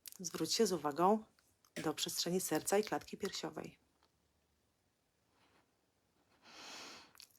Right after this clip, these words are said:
Wyobraź sobie, że twój oddech wpływa i wypływa z przestrzeni serca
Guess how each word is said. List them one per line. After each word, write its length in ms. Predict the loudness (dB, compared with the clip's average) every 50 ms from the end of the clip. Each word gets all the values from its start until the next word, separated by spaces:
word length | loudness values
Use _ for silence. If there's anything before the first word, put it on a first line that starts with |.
| _ _ _ _ _ _ -4
Wyobraź 400 | 2 4 6 8 8 8 8 8
sobie, 300 | 6 6 8 10 10 10
że 120 | 10 6
twój 240 | 4 6 4 6 8
oddech 760 | 8 6 6 6 6 6 6 6 2 -2 -10 -10 -12 -16 -20 -18
wpływa 600 | -20 -18 _ 4 4 4 6 6 6 8 8 6
i 240 | 6 2 2 2 2
wypływa 680 | 2 -2 -4 _ -2 -2 2 4 6 6 6 6 2 0
z 160 | -4 -6 -4
przestrzeni 600 | -2 -2 -2 -2 -2 2 2 2 2 2 0 -2
serca 580 | -2 -2 -2 -2 -2 0 4 6 6 6 4